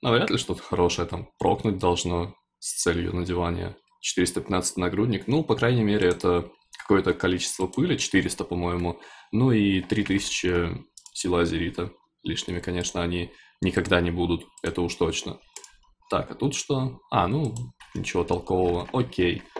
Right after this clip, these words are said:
А, квестики взяты, дейлики взяты. Кстати, нек почти шестидесятый. То есть я как раз специально там накопил ещё сундучки, надо будет сегодня их сдать. И лутану шестидесятый левел.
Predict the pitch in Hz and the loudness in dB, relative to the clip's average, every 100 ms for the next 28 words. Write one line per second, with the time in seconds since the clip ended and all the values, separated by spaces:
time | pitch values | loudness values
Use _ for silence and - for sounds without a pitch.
0 | - - - - - - 92 - - - | -16 -20 -20 -20 -12 -8 -6 -8 -8 0
1 | 104 98 110 123 135 180 180 120 104 95 | 2 2 -2 -2 2 2 2 2 2 2
2 | 95 110 107 117 147 147 - 107 98 92 | 2 0 0 2 2 2 4 4 6 4
3 | 90 92 87 - - - 82 90 107 120 | 0 -2 -8 -12 -6 -4 -2 0 0 -2
4 | - - _ 90 - 87 - 98 - 92 | -6 -20 _ -8 -6 -4 -2 -4 -4 -2
5 | - 101 - 123 - 113 - 92 98 - | 0 0 -2 -8 -6 -6 -2 -2 -2 0
6 | 95 - 92 95 92 85 87 85 87 85 | 0 0 0 2 2 2 0 -2 0 0
7 | 104 85 85 - 80 80 - - 90 85 | 2 2 0 0 0 -2 -6 -6 -2 -2
8 | - - 139 85 85 85 - 98 90 90 | -4 -2 -2 0 -2 -4 -2 -2 -2 -2
9 | 104 104 143 - - - - 151 127 95 | -2 -2 -2 -4 -18 -10 -4 -4 -4 -4
10 | 85 82 101 120 - - - - 104 113 | -2 0 -2 -4 -8 -12 -8 -6 -2 0
11 | 101 87 85 - | 2 2 0 -4